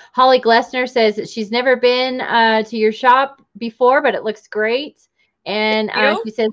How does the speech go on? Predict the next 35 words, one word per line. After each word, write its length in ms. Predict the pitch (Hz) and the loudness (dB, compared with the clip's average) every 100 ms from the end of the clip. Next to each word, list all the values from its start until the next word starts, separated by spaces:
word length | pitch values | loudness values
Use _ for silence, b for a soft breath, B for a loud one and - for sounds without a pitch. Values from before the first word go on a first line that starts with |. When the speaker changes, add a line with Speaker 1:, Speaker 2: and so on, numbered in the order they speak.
| - | -6
Speaker 1:
she 120 | 226 | -6
also, 460 | 208 226 - 233 - | -4 -4 -2 -4 -4
she 380 | - 226 226 | -8 -4 0
is 140 | 214 214 | 0 0
in 160 | 214 | 0
love 240 | 214 220 214 | 2 2 2
with 240 | 214 208 | -2 -2
your 120 | 202 196 | -6 -4
pottery. 560 | 190 170 73 - - _ _ _ _ _ _ - | 0 0 -2 -10 -16 _ _ _ _ _ _ -4
Speaker 2:
Thank 160 | 175 208 | -2 0
Speaker 1:
And 80 | |
Speaker 2:
you. 40 | 214 | 2
Speaker 1:
then, 260 | 214 208 190 285 | 2 2 -2 -10
Speaker 2:
And 160 | 302 | -12
we, 280 | 320 339 381 | -14 -10 -8
Speaker 1:
right? 180 | 370 262 440 440 - | -6 -4 -4 -6 -10
Speaker 2:
some 160 | 349 | -10
of 60 | 370 | -12
the 60 | |
pottery 380 | 381 370 349 349 | -12 -10 -10 -14
comes 240 | 349 349 330 | -16 -18 _
from 140 | 330 | -20
California, 680 | 339 294 294 294 294 302 311 247 247 | -20 -20 -20 -18 -18 -16 -20 -16 -16
and 160 | 254 254 | -16 -18
then 260 | 254 254 | -18 -20
we 100 | 247 | -18
also 360 | 240 254 254 247 277 | -18 -18 -20 -18 -14
have 240 | 226 214 202 - | -14 -14 _ -20
in 80 | 233 | -20
the 80 | 214 | -20
works 440 | 233 220 _ _ - | -20 -20 _ _ -18
actual, 460 | 202 - 226 202 190 | -16 -16 -20 -20 -20
like, 200 | 185 185 | -20 _
Colorado 460 | 214 185 190 185 156 | -20 -18 -16 -18 -18
artisans, 680 | 151 175 175 175 165 160 | -18 -20 _ -20 -20 -20